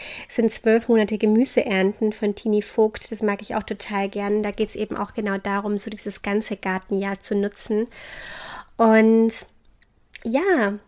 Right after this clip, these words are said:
gelesen und all die Dinge, die mir einfach so Kraft geben und mir gut tun.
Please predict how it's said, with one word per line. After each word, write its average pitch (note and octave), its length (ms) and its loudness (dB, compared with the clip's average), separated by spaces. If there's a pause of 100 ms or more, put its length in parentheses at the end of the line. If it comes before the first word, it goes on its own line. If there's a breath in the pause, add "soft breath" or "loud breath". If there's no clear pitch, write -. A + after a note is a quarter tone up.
gelesen C4+ 920 4 (500)
und A3 500 0 (320)
all A#3 160 -2
die A#3 140 -4
Dinge, A#3 300 2
die A3+ 100 -2
mir A3 200 2
einfach G#3+ 280 -4
so G#3 380 -4
Kraft - 320 -6
geben G#3+ 260 2
und G#3 140 2
mir G#3 100 0
gut - 380 -6
tun. G#3 540 0